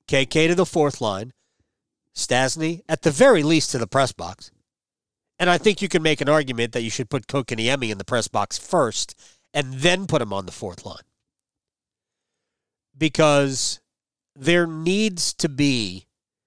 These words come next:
some, there's no extra forwards. With Teravainen and Kasha out, there's just no extra forwards. There has to be some possibility of that.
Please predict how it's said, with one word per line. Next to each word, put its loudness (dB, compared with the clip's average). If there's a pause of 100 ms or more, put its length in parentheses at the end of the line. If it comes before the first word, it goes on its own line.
(800)
some, 0 (1160)
there's 4
no 8
extra 2
forwards. 2 (1160)
With 2
Teravainen 4
and -4
Kasha 2
out, 2
there's 0
just 0
no 4
extra 2
forwards. -4 (720)
There -8
has -4
to -2
be 2
some -4
possibility -4
of -20
that. -18